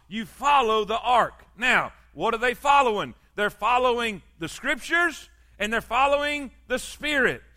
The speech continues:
They're following the same thing that we have to follow today.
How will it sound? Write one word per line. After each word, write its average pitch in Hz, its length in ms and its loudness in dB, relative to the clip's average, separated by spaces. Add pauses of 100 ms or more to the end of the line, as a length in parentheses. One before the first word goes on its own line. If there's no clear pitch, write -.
(140)
They're 254 140 4
following 311 760 0
the 247 120 -2
same 330 560 -2
thing 240 480 -2 (200)
that 202 180 -2
we 269 240 -2
have 294 320 0
to 269 100 -4
follow 269 400 0
today. 269 600 0